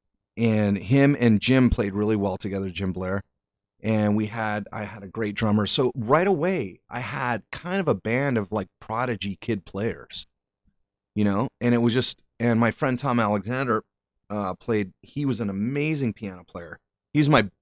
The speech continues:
my, <laughs> he's my best friend that I grew up with, Tom Alexander, and, uh, k-, incredible piano player, um, and ended up playing with us for a while. So I, I was kind of, I was kinda lucky that I had, uh,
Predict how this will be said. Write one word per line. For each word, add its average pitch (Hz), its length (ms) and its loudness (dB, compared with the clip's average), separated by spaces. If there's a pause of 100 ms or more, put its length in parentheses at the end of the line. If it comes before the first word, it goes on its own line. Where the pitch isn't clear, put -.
my, 110 140 -2 (260)
<laughs> - 260 4
he's 123 220 12
my 113 120 12
best 107 280 10
friend 98 360 4
that 98 100 0
I 95 60 -2
grew 98 180 -2
up 92 120 -4
with, 92 180 -2 (540)
Tom 101 220 6
Alexander, 95 560 0
and, 101 280 -2
uh, 92 220 -4 (640)
k-, - 280 -8
incredible 117 760 2 (260)
piano 90 260 0
player, - 300 -6 (260)
um, 92 520 4
and 101 300 2
ended 107 260 4
up - 100 -4
playing 104 240 2
with 95 120 0
us 87 100 -8
for 98 160 0
a 87 60 -2
while. 90 300 0 (560)
So 170 380 8
I, - 60 -14 (380)
I 131 220 4
was 165 200 4
kind 170 340 2
of, - 100 2
I 107 200 0
was 147 100 0
kinda 175 180 2
lucky 131 460 4 (140)
that 117 340 6
I 113 140 0
had, 107 540 0 (720)
uh, 101 380 0